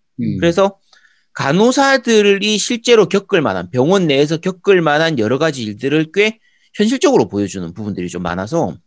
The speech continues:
Speaker 1: 네.
Speaker 2: 그 직업군에 대한 부분을 보여주면서, 그리고 또 우리가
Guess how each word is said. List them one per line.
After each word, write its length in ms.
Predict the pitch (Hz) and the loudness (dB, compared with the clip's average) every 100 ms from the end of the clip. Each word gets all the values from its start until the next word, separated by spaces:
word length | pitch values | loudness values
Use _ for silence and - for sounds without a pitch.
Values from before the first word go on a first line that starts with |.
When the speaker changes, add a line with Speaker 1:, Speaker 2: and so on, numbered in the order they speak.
| _ | _
Speaker 1:
네. 120 | 107 95 98 156 196 | -10 -8 -8 -8 -10
Speaker 2:
그 220 | - 190 233 | -2 0 0
직업군에 720 | - 208 311 311 - 226 208 | -2 0 0 0 -4 0 0
대한 360 | 156 127 147 151 | 2 0 0 -6
부분을 380 | 156 147 120 101 | -8 -4 -4 -2
보여주면서, 380 | 123 110 95 - | -6 -4 -10 0
그리고 140 | 214 | 0
또 80 | 214 | 2
우리가 280 | 190 208 - | 2 2 0